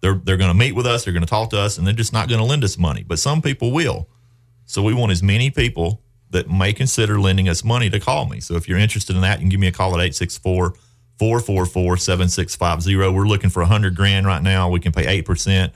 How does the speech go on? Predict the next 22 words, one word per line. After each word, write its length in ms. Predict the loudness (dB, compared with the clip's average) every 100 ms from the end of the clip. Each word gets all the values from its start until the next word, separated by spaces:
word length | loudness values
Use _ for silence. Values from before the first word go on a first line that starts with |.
| -12 _ -4
Looking 220 | 0 0
for 80 | 0
fifty 320 | -2 -2 0
grand, 320 | 2 2 2
we 100 | 0
can 140 | 0 0
pay 140 | 0
six 280 | 0 -2 -4
percent. 520 | -4 -2 0 0 0 -6 _ _ -6
Um, 440 | -2 0 0 -2 -4 _ _ -4
it's 200 | -2 -2
a 80 | -2
good, 320 | 0 0 -2
safe 360 | -2 0 -2
return 300 | -4 0 2
on 120 | 4 4
your 120 | 2
money, 260 | 2 2
secured 480 | 0 -4 -2 -2 0
by 200 | 0 -2
a 20 | 0
house. 520 | 0 0 -2 -6